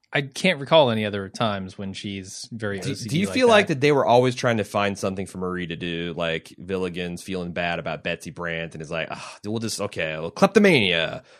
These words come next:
Speaker 2: uh, O C D."
Speaker 1: Yeah, I mean,
Speaker 2: uh,
Speaker 1: otherwise
Speaker 2: your terrible relationship with your sister. Uh, you, you, it's like he's, she just trying to pile on all
Speaker 1: Yeah.
Speaker 2: these quirks and ticks until she's just neurotic <laughs> mess just to try to give her something to do.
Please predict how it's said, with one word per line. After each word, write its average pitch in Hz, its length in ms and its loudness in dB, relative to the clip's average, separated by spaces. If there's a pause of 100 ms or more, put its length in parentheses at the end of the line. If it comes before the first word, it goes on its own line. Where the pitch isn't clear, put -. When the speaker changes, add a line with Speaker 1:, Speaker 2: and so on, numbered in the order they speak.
(100)
Speaker 2:
uh, 113 580 6
O 190 120 10
C 190 200 4
D." 120 640 2
Speaker 1:
Yeah, 208 320 6
I 135 60 8 (160)
mean, 131 80 8
Speaker 2:
uh, - 40 8
Speaker 1:
otherwise 190 580 6
Speaker 2:
your - 120 -14
terrible 196 280 10
relationship 185 440 6
with 175 120 -2
your 180 60 -2
sister. 87 800 0
Uh, 110 300 4
you, 110 240 0
you, 117 260 -2
it's 117 160 -6
like 139 160 4
he's, 165 220 -4
she 202 100 -2
just 180 340 -2
trying 233 200 8
to 202 60 8 (280)
pile 202 320 10
on 190 160 10
all 180 80 10
Speaker 1:
Yeah. 165 40 8
Speaker 2:
these 139 180 6
quirks 165 440 6
and 131 160 -4
ticks 165 280 -2
until 123 240 -4
she's 135 160 -8
just 131 240 -6 (180)
neurotic 139 580 6
<laughs> - 0 -
mess 147 540 4
just 147 240 -4
to 131 80 -16
try 151 160 2
to 135 80 -2
give 135 140 -2
her 127 80 -6
something 127 160 0
to 104 60 -4
do. 98 320 -4